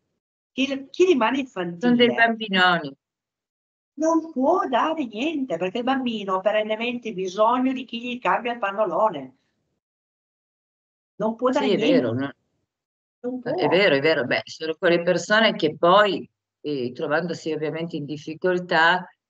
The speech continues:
Speaker 2: e non avendo ovviamente magari qualcuno intorno,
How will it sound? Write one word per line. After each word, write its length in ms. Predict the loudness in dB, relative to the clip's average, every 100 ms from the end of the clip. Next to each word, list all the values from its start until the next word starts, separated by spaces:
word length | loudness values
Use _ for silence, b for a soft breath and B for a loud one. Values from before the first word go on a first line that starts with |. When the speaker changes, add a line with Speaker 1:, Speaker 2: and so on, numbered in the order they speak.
| _
Speaker 2:
e 140 | -4
non 200 | -2 0
avendo 640 | 0 2 2 0 -4 -4 -4 -8
ovviamente 540 | -6 -6 -6 -8 -8
magari 380 | -8 -6 -4 -4
qualcuno 380 | -6 -6 -8 -6
intorno, 760 | -6 -2 0 2 2 0 -4